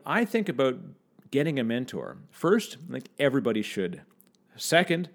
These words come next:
I think everybody should be one. And there's a reason. A mentor is really somebody where you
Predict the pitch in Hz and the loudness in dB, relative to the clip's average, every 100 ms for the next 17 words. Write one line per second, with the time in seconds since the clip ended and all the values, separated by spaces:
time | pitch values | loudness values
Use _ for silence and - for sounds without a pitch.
0 | - 131 160 151 143 147 143 - 123 95 | -8 -4 0 2 2 2 -2 -2 -6 -4
1 | 104 110 76 55 - _ _ _ _ _ | -4 -2 -4 -8 -16 _ _ _ _ _
2 | _ _ _ - 135 135 131 123 127 113 | _ _ _ -4 0 2 2 0 0 0
3 | - _ - - - - _ _ - _ | -4 _ -20 -20 -20 -20 _ _ -20 _
4 | _ - 143 151 196 233 220 214 156 123 | _ -2 0 4 4 4 4 6 4 0
5 | 127 170 190 185 143 123 113 107 104 104 | -2 0 2 0 0 -2 0 0 0 -2
6 | 127 226 240 | -2 0 0